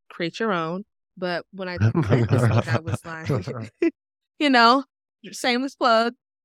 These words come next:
Speaker 1: <laughs> But, but when I read this book, I was like, "Oh, I don't have all the information, not only historically, but medically about different genders."
Speaker 2: Oh,
Speaker 1: And
Speaker 2: wow.
Speaker 1: also cisgendered men and trans men. Like, there are certain things that I thought I knew, but I don't.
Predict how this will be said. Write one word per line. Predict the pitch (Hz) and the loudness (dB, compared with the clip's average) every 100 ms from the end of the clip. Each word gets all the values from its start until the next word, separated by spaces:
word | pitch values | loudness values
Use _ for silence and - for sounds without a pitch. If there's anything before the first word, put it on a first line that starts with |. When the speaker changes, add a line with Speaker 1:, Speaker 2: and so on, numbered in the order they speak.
| - | -10
Speaker 1:
<laughs> | |
But, | 277 254 285 - 285 - 320 _ _ _ _ 233 | 0 2 2 2 -2 -2 -6 _ _ _ _ -8
but | 220 | -6
when | 254 254 | -2 -4
I | |
read | 220 247 302 | -4 -6 -8
this | 240 - | -12 -14
book, | 202 | -8
I | 196 | -6
was | 185 175 | -6 -8
like, | 175 - | -10 -8
"Oh, | 330 427 240 - | -6 -2 -4 -6
I | 359 | -6
don't | 453 381 | -6 -6
have | 320 302 | -6 -4
all | 233 254 | -2 -2
the | 247 | -2
information, | 240 214 202 214 226 208 | -2 -6 -6 -6 -4 -2
not | 208 269 | -2 -2
only | 285 226 202 185 175 180 _ _ - | -2 -4 -6 -8 -10 -14 _ _ -8
historically, | 196 - 190 208 233 | -6 -2 0 0 -4
but | 190 156 | -4 -4
medically | 151 185 196 - 151 | -4 -2 -4 -4 -6
about | 147 151 151 147 | -4 -6 -6 -6
different | 151 147 156 | -8 -6 -4
genders." | 160 180 147 - 151 - _ _ _ - | -4 -6 -8 -16 -18 -20 _ _ _ -4
Speaker 2:
Oh, | |
Speaker 1:
And | 175 175 98 | -2 0 2
Speaker 2:
wow. | 104 123 | 6 6
Speaker 1:
also | 92 - 175 170 170 | 4 -2 -6 -6 -8
cisgendered | - 190 - 170 160 151 | -8 -10 -8 -8 -8 -10
men | 156 160 175 220 294 285 | -10 -8 -8 -8 -8 -10
and | 185 160 160 | -12 -12 -10
trans | - 160 170 202 190 | -10 -8 -6 -8 -10
men. | 156 151 | -10 -10
Like, | 151 - _ _ _ - | -12 -14 _ _ _ -12
there | 170 185 | -6 -6
are | |
certain | 196 - 175 185 | -6 -8 -8 -6
things | 180 156 | -8 -10
that | - | -8
I | 170 | -8
thought | 185 175 170 | -6 -6 -4
I | 165 | -6
knew, | 160 180 | -8 -10
but | 185 156 | -12 -14
I | |
don't. | 147 147 135 139 | -12 -12 -12 -18